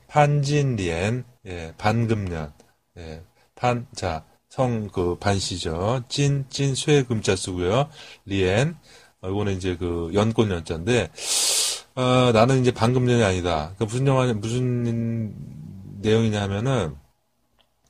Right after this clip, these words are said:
어, 이제 시골에 살고 있는 한 그, 한 부부가, 젊은 부부가, 어, 아기가 하-,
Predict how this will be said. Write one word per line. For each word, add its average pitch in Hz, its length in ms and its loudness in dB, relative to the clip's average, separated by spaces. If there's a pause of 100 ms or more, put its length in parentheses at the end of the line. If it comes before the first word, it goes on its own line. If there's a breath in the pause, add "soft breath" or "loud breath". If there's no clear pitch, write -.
(760 loud breath)
어, 110 400 4
이제 107 160 0
시골에 170 340 6
살고 143 300 8
있는 120 180 4
한 117 300 2
그, 92 560 2
한 110 240 -2
부부가, 110 600 0
젊은 101 340 -2
부부가, 92 720 -2 (560 soft breath)
어, 95 500 0 (220)
아기가 120 380 2
하-, 113 300 -6